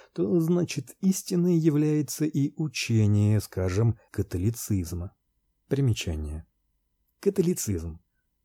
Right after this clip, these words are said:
Одно из основных направлений в христианской религии, отличающееся толкованием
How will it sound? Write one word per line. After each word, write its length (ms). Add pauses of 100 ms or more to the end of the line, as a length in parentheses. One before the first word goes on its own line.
Одно 420
из 440
основных 800
направлений 920
в 140 (140)
христианской 920
религии, 760 (360)
отличающееся 1300
толкованием 960